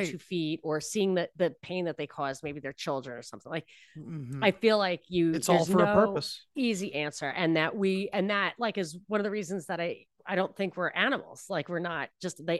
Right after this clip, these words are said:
Speaker 2: evolutionary, like, the abstract thinking, fire building ape.
Speaker 1: Right.
Speaker 2: Because we, we cannot, we cannot, I don't think we can really be happy without being good, which is maybe why those,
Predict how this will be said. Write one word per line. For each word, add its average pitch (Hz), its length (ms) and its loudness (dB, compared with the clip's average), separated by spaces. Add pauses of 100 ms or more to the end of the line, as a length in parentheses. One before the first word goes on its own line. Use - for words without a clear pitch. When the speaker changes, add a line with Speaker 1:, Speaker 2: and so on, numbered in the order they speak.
Speaker 2:
evolutionary, 170 920 -2
like, 143 260 -4
the 165 160 -4
abstract 165 680 -2
thinking, 170 460 -4 (100)
fire 180 260 2
building 147 680 0 (120)
ape. 214 160 4
Speaker 1:
Right. 151 380 2 (560)
Speaker 2:
Because 180 880 2 (120)
we, 180 600 0 (340)
we 202 220 0
cannot, 196 540 -4 (540)
we 220 140 -6
cannot, 196 400 -4
I 208 100 0
don't 190 240 -2
think 214 200 -4
we 185 80 -2
can 165 180 -4
really 180 240 -4
be 170 140 -8
happy 170 340 -6
without 147 300 -6
being 143 200 -6
good, 240 160 0
which 156 180 0
is 165 120 -6
maybe 254 280 0
why 175 220 0
those, 160 360 -4